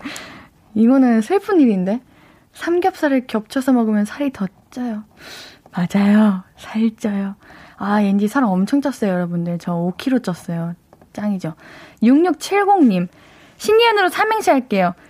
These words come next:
신, 신사숙녀 여러분. 예, 예쁜 디제이를 소개합니다. 은, 은지씨 가요광장. <laughs>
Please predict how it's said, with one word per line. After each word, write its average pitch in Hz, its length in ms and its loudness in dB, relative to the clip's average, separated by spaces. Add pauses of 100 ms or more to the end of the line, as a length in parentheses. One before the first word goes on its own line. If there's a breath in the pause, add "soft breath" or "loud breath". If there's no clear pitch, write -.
(160 soft breath)
신, 349 440 2
신사숙녀 392 680 2
여러분. 208 440 2 (300 soft breath)
예, 220 300 2
예쁜 247 420 2
디제이를 240 380 2
소개합니다. 240 680 2 (320 loud breath)
은, 226 140 4
은지씨 240 380 4
가요광장. 294 360 0
<laughs> 453 40 6